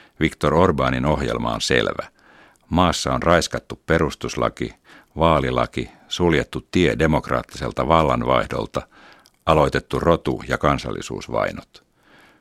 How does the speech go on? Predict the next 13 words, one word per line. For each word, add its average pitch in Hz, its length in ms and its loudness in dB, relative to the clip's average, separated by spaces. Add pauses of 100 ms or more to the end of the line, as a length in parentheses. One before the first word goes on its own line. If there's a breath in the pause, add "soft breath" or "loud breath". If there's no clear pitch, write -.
(180 soft breath)
Unkarissa 85 600 2
vuodesta 69 400 -2
kaksituhatta 71 640 -2
kymmenen 64 640 0
alkanut 65 520 -2
äärioikeistokomento 65 1300 -2
on 62 140 -4
luonut 65 380 -2
tilanteen, 58 640 0 (460 loud breath)
mitä 73 220 0
ei 67 160 0
varmasti 76 520 2
voi 58 140 -2